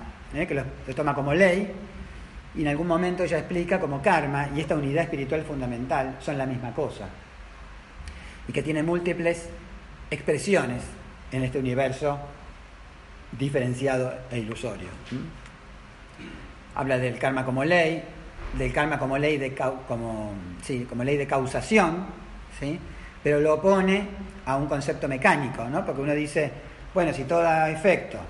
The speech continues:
si toda cosa que ocurre tiene una causa, esa causa es un efecto a su vez de una causa anterior, entonces, una vez ocurrida la primera causa,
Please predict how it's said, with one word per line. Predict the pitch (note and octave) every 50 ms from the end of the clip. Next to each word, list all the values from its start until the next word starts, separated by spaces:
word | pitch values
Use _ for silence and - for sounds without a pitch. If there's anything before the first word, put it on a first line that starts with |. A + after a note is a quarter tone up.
| -
si | - A#2
toda | - C3 C3 B2+ B2+
cosa | C#3+ B2 D3 B2
que | C#3
ocurre | C#3 C3+ F3+ F3+ - A#2+ G#2+ F#2+ F#2 - - - - - - -
tiene | - B2+ B2+
una | C3+ C#3+ D3+
causa, | - G3 F3 D3+ C#3+ - - D#3 D#3+ D#3+ - - - - - - - - - - - - - - - - - - - - - - - - - - - -
esa | - D3 C#3+ C#3
causa | F3 E3 D#3+ D#3 - F#3 E3 E3+ F#3+ - - - - - - - - - - - -
es | A#2 B2
un | C3
efecto | B2+ B2+ D3+ D3 B2 D3+
a | C3+
su | C#3 C3
vez | D3 D3+ C#3+
de | C#3+
una | C3 C3 B2+
causa | B2+ C3 B2+ B2+ C3
anterior, | A#2+ A#2+ A2+ - D#3+ F3+ G3 F3 D3+ D3 - - - - - - - - - - - - - - - - - - -
entonces, | B2+ C3 D3 D#3+ D3 C3+ C#3 A#2+ G#2+ - - - - - - - - -
una | D3 D3+
vez | D3+ E3 D#3+ F3+
ocurrida | - D#3+ F3 G3 F#3+ E3 D3 C3+
la | C3
primera | C#3 C#3 D3 D#3 E3 F3 F3
causa, | G3+ F3+ D#3+ D3+ D3 - F3 F3+ F3